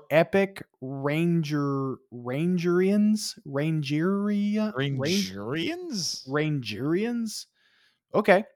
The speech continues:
Speaker 1: Um,
Speaker 2: Are we
Speaker 1: this
Speaker 2: from
Speaker 1: is
Speaker 2: Planet Ranger? I'm surprised
Speaker 1: Maybe.
Speaker 2: Planet Ranger isn't a thing.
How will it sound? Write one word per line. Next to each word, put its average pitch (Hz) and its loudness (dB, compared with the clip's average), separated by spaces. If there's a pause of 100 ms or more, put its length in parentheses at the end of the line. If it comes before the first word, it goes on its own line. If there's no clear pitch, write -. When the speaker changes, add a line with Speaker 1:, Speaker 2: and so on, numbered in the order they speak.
(420)
Speaker 1:
Um, 165 12
Speaker 2:
Are 165 -2
we - 4
Speaker 1:
this 214 12
Speaker 2:
from 269 8
Speaker 1:
is 220 8
Speaker 2:
Planet 214 6
Ranger? 196 2 (640)
I'm 175 6
surprised 202 8
Speaker 1:
Maybe. 185 6
Speaker 2:
Planet 196 0 (160)
Ranger 170 0
isn't 160 -2
a 127 0
thing. 123 -10